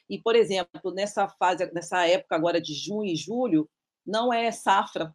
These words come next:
pra esses alimentos. Então, a gente tem que ter a variedade também, pensando na, na safra,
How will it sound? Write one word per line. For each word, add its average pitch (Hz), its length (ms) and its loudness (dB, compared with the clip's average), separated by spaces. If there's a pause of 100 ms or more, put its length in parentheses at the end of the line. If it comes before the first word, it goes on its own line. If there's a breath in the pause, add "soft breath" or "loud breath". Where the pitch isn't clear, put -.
pra 175 100 -2
esses 170 240 -8
alimentos. 180 760 -6
Então, 170 160 -8
a 196 40 -6
gente 196 160 -8
tem 226 140 -4
que 240 80 -4
ter 233 140 -2
a 226 80 2
variedade 208 600 2
também, 202 440 -8 (420)
pensando 214 640 -2
na, 214 300 0
na 226 100 -4
safra, 196 640 0